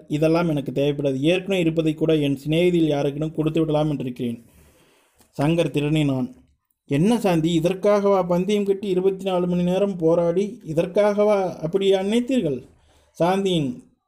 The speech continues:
பிறை நெற்றியில் சிந்தனை வளையங்கள் எழுந்தன. "இல்லை சங்கர், விதவிதமான நகைப்பூச்சிக்காக ஆண்டவன் விரல்களை கொடுக்கவில்லை என்ற உண்மை திடீரென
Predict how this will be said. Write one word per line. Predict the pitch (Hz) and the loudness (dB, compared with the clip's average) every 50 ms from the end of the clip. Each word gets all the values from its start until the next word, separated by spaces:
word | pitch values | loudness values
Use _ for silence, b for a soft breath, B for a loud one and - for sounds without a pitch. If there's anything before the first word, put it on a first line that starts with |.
| _ _ _ - | _ _ _ -2
பிறை | 165 180 185 202 208 202 | 0 2 2 4 2 2
நெற்றியில் | 190 180 165 175 175 175 175 165 151 135 123 | 0 0 -2 -4 -4 -2 0 0 -2 -2 -4
சிந்தனை | - - 170 175 180 185 185 175 | -4 -4 -2 0 0 0 0 0
வளையங்கள் | 165 156 156 151 147 143 147 | 0 0 0 0 -2 -2 -2
எழுந்தன. | 143 143 143 135 131 123 - | -2 -2 -2 -2 -4 -6 -8
"இல்லை | - 131 143 147 160 160 | -8 -6 -2 0 0 0
சங்கர், | 160 - 151 139 131 131 127 127 - - _ _ | 0 0 -2 -4 -2 -2 -4 -4 -6 -16 _ _
விதவிதமான | - 165 143 147 175 180 180 180 185 180 185 180 185 190 | -8 -4 -2 2 2 2 2 2 0 0 -2 -2 -4 -4
நகைப்பூச்சிக்காக | 180 160 147 156 170 165 170 170 160 - - 151 151 151 151 156 160 160 151 127 117 - - b b b b b b b b | -4 -2 -2 -2 -2 -2 -2 -6 -6 -6 -6 -4 0 0 0 2 2 0 0 0 -2 -6 -10 b b b b b b b b
ஆண்டவன் | 135 151 170 180 180 180 165 156 | -2 -2 0 0 0 0 0 0
விரல்களை | 147 147 156 160 165 165 170 165 165 | 0 0 0 -2 -2 -2 -2 -2 -2
கொடுக்கவில்லை | 160 - 151 147 147 - 160 156 156 156 | -2 -2 -4 -2 -2 -2 -2 0 0 0
என்ற | 147 143 139 139 139 | 0 -2 -2 -2 0
உண்மை | 139 143 151 160 160 156 143 127 117 | 0 0 0 -2 -2 -2 -2 -4 -4
திடீரென | 123 143 156 175 180 185 180 180 165 165 | -4 -4 -4 -2 0 0 0 0 0 -2